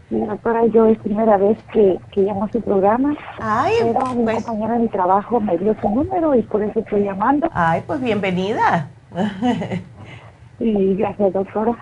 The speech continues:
Speaker 2: A ver.
Speaker 1: Fíjese, doctora, que yo tengo artritis reumatoide,
Speaker 2: Mm.
Speaker 1: padezco de mala circulación, pero
Speaker 2: Ya.
Speaker 1: mi preocupación ahora es que tengo tres días de tener mis pies bien fríos.
Speaker 2: Oh. Oh, eso no es bueno.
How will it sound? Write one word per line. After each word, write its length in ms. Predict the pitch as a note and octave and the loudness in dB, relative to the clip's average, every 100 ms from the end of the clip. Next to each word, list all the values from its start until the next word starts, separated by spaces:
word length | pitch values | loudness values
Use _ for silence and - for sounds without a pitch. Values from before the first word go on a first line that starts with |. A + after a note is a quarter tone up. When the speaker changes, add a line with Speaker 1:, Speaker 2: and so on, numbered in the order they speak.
| - - | -14 -12
Speaker 2:
A 120 | F#3+ | -8
ver. 120 | E3 B3 | -6 -4
Speaker 1:
Fíjese, 260 | A#3 A3+ | -4 -2
doctora, 420 | A#3 G#3+ A3+ A3 A3+ | -2 -2 -4 -2 -4
que 360 | - F#3+ - - - | -2 -4 -4 -20 -8
yo 220 | G#3 B3 - | 2 2 4
tengo 680 | A3 A3+ A3 C4+ C4 - - | 2 2 2 4 4 2 -4
artritis 540 | - F3+ G3+ G3 A3+ G#3 | -4 -2 -4 -2 -4 -2
reumatoide, 680 | G3+ F3+ - G#3 A#3 C#4+ F4+ | -4 -4 0 2 2 0 -2
Speaker 2:
Mm. 1000 | A3+ D#3+ D3+ - - - - - - - | -6 -8 -10 -18 -20 -20 -20 -20 -12 -2
Speaker 1:
padezco 460 | G3 G#3 - A#3+ | 0 0 0 0
de 80 | A3 | 2
mala 260 | G3+ G#3 A3 | 2 2 2
circulación, 760 | A#3+ A3 B3 C4 B3 C4 C4 D4 - G#3 | -2 -2 0 0 2 2 2 -4 -14 -4
pero 160 | B3 A#3 | 0 0
Speaker 2:
Ya. 60 | |
Speaker 1:
mi 100 | A3 | -2
preocupación 800 | - G3 F#3 - - F#3+ A#3 A#3 B3 | -2 0 0 -2 -6 -4 -2 0 0
ahora 420 | A3+ A#3 B3 A#3+ | 0 2 2 2
es 160 | A#3 A3 | 0 -2
que 80 | B3 | -6
tengo 440 | - A3+ A3 A#3 B3 | -4 -4 -4 -6 -4
tres 280 | A3+ A3 | -2 -2
días 340 | A#3 A#3 B3 A#3+ | -2 -2 -2 -6
de 80 | G#3+ | -10
tener 280 | F#3 G3 | -10 -10
mis 120 | G#3+ G#3+ - | -14 -14 -2
pies 240 | G#3 G#3+ | -2 0
bien 260 | G3 F#3+ F#3 | -2 -2 0
fríos. 260 | C#4 D#4+ - - - - - E3 | 2 2 0 -10 -20 -20 -16 -10
Speaker 2:
Oh. 180 | G3+ C4 - - - - - - - D3+ | -10 -10 -16 -20 -20 -20 -20 -20 -10 -6
Oh, 360 | C#3+ C3+ - | -4 -4 -6
eso 220 | D3 G#3+ G#3+ | -8 -4 -2
no 140 | A3+ | -2
es 180 | B3 D#3 | -4 -4
bueno. 300 | F#3+ F#3+ | -2 -2